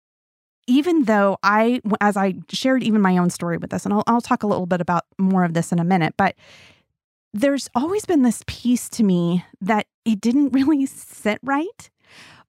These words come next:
But of course, guys, I get so, I guess, almost, I don't wanna say it's fear of man, but maybe it is a little bit, a little bit of, "Wow, there's people that are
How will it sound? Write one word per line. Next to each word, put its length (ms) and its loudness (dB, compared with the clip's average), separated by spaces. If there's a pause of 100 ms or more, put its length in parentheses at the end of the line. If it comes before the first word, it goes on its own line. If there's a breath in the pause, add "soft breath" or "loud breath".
(100)
But 140 0
of 140 -4
course, 460 -6
guys, 300 -2 (100)
I 80 4
get 240 -2
so, 500 0
I 120 0
guess, 360 0
almost, 640 0 (640)
I 60 0
don't 100 -2
wanna 140 2
say 140 -2
it's 120 -2
fear 240 -2
of 140 -2
man, 260 2
but 140 0
maybe 260 0
it 80 0
is 140 0
a 60 -8
little 200 -4
bit, 280 0 (480 loud breath)
a 120 4
little 280 0
bit 400 0
of, 480 2
"Wow, 280 2
there's 200 -2
people 240 -4
that 80 0
are 80 -6